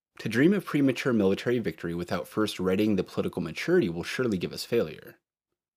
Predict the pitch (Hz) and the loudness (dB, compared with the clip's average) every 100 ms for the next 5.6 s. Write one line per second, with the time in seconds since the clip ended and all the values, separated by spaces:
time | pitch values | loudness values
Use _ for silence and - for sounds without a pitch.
0 | - 131 160 208 175 170 - 120 113 117 | 2 4 4 6 6 6 4 4 4 4
1 | 123 110 95 90 - 82 - 80 - - | 0 -2 -2 -2 -2 -6 -6 -12 -12 -6
2 | 147 139 73 - - - _ - 104 - | -4 -4 -6 -14 -20 -20 _ -16 -16 0
3 | 110 95 92 - - 87 - 101 95 113 | 2 2 0 -2 -6 -6 -6 -2 -2 -2
4 | - 131 127 - - - 82 - 98 - | -2 -2 -2 -2 -2 -2 -4 -8 -10 -8
5 | - 151 131 - - - | -2 0 0 -6 -16 -20